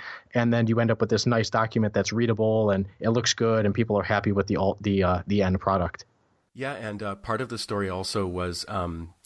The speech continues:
Speaker 2: you coming up with a way of getting not, not so much around, but through the bureaucracy, but one, one feature of which is lots of committees and lots of paperwork. And you did this by anticipating the need for paperwork, so you would just approach, you know, the next level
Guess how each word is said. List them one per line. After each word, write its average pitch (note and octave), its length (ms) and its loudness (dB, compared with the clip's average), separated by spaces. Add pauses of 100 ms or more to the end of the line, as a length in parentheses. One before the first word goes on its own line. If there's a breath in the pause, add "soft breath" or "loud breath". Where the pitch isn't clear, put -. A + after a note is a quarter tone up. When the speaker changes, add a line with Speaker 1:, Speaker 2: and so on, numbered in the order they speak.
Speaker 2:
you G#2+ 220 2
coming G2+ 320 0
up F#2 160 -4
with G2+ 120 -2
a G2 60 -2
way F2+ 360 -2
of F2+ 300 -6
getting F2+ 400 -4 (240)
not, C#3 380 0
not D3+ 160 -4
so E3 100 2
much B2+ 220 2
around, G2 600 -2
but F#2 140 -6
through G2 760 -2
the G2 100 0
bureaucracy, F#2 640 -2
but G#2+ 160 -4
one, G2 200 2 (140)
one F#2+ 200 -2
feature F#2+ 300 -2
of E2+ 100 -6
which F2+ 180 -4
is E2+ 180 -10
lots F#2+ 280 -4
of F2 120 -8
committees F#2 520 -2
and F#2+ 160 -6
lots E2+ 200 -6
of E2 120 -14
paperwork. D#2+ 480 -12 (100)
And G2+ 100 -2
you G2 80 2
did G2+ 140 0
this G2 160 -4
by F#2 220 2
anticipating F#2+ 560 -2
the F2 80 -4
need F2+ 180 -6
for F#2 80 -4
paperwork, F2+ 480 -4
so - 100 -8
you F2 140 -4
would F2 120 -4
just - 180 -8
approach, - 500 -6
you G#2 100 2
know, - 60 2
the G2 140 -4
next G2+ 260 -2
level F#2 420 0